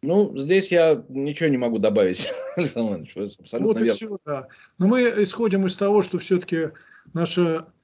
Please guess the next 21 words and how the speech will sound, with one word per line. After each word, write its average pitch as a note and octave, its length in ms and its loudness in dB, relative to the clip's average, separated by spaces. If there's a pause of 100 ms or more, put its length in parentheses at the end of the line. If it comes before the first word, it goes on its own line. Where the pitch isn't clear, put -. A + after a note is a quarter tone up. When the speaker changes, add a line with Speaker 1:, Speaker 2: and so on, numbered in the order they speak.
(160)
Speaker 2:
генеральное E3 520 0
верховное D3+ 480 -4
руководство, F3+ 640 0
оно C#3+ 140 -4
всё-таки - 380 -6
обратит D3 440 0
внимание E3 420 2
на C#3+ 140 -2
эти D3 180 -2
вещи. E3+ 420 0 (420)
И E3+ 80 0
я F#3 140 6
с F#3 100 -4
вами F#3 240 6
полностью F3+ 460 0
согласен, F3+ 500 0
там F3 220 -2
надо D#3+ 200 0
проводить D3+ 460 0
кадровую D#3+ 560 -2 (300)
чистку. D#3 480 -6